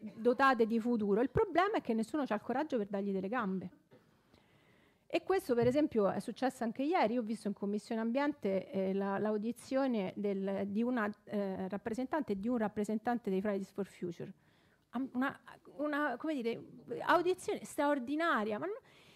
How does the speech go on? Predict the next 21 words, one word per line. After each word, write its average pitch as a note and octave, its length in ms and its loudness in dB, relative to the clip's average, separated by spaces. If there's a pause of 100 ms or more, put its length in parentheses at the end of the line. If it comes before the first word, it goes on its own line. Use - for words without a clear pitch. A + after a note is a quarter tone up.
(140)
e G4+ 220 -2
qui B4+ 140 0
non C#4+ 160 2
parliamo D4+ 400 2
di B3 140 -2
refoli A#3 500 -2
dalla G3+ 200 0
finestra, F#3+ 600 -4
cioè D4 180 -2
qui A4+ 160 0
parliamo A3 480 0
di C4 240 -4
due G#4 180 4
relazioni G#3 880 0
veramente F4 540 0
sostenute A3 880 -2 (280)
e A#4+ 220 0
vedevi B3 640 4
l'occhio E4+ 400 2
vitreo A3 640 2 (240)
del, F4+ 340 4